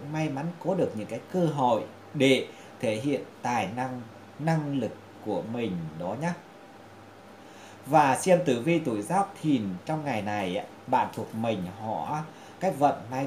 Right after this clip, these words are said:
của bạn đang có điểm báo bị xuống dốc. Tử vi tuổi Bính Thìn,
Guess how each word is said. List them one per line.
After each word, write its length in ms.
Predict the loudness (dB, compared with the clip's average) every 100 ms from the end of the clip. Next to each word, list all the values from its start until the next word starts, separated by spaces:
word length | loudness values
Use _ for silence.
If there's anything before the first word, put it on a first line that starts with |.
| -6
của 60 | -4
bạn 180 | -4 -2
đang 140 | -4 -4
có 60 | -4
điểm 220 | -2 -2 -2
báo 320 | -6 -4 -6 -8 -10 0
bị 320 | 6 6 4
xuống 400 | -8 -6 -4 -4
dốc. 320 | 0 0 0 -6 -18 -20 -20 -2
Tử 200 | 2 4
vi 220 | 6 4 4
tuổi 120 | 0
Bính 300 | -2 -2 -2 -6 -2
Thìn, 220 | 0 0